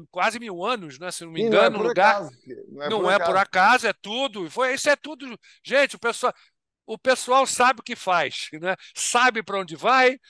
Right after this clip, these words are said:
Speaker 1: fa-, <laughs> sabe de, das situações.
Speaker 2: Sim.
Speaker 1: Portugal também, na sua história mais antiga, não é? Tem a tribo de Ofiuça,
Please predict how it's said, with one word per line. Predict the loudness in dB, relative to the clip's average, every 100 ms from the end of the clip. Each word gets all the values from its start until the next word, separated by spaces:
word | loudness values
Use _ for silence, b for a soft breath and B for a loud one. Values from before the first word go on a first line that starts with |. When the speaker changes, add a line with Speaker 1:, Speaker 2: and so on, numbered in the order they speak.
| b b
Speaker 1:
fa-, | -4 2 2
<laughs> | 0
sabe | -4 -2 -2 -4
de, | -8
das | -4 -4
situações. | -6 -4 -4 -4 -10 -12 -14 _
Speaker 2:
Sim. | -12 -10 -8
Speaker 1:
Portugal | -8 -8 -2 2 2 2
também, | -4 0 0 0 -4 _ _
na | -6 -6
sua | -6
história | -10 -6 0 2 2
mais | 2 2 2
antiga, | -4 -6 -6 -4 -4 -6
não | -2
é? | -4 -6 _ _ _ _ _ _ _ _ _ _ 2
Tem | 4 4 2
a | -2
tribo | -6 -10 -10
de | -8
Ofiuça, | -8 -8 -8 -6 -4 0 0